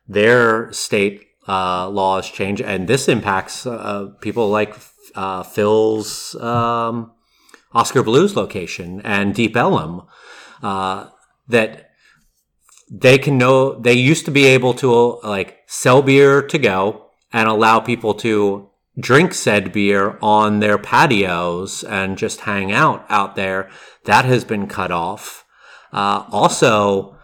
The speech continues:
they have made it to where you can only serve on premise if you serve over fifty percent food, and they are counting in your, uh, your alcohol sales,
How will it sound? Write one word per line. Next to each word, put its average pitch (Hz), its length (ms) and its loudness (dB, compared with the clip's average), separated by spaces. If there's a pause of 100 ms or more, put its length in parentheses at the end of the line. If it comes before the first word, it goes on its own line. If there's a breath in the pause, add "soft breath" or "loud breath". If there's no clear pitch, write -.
(260 soft breath)
they 117 600 4
have 110 380 0
made 117 200 2
it 113 120 -4
to - 80 -10
where 113 480 2
you 117 140 -4
can 117 160 -6
only 117 240 0
serve 117 420 2
on 113 340 0
premise 107 680 -4 (340 loud breath)
if 117 280 -2
you 113 160 -2
serve 110 300 0
over 107 300 0
fifty 127 380 -4
percent 127 480 -2
food, 110 680 -4 (600 soft breath)
and 113 540 0
they 120 280 4
are 135 180 6
counting 113 920 0 (580)
in 113 380 -2
your, 110 840 4 (320)
uh, 101 460 -6 (240)
your 107 500 0 (340)
alcohol 120 440 4
sales, 101 380 -2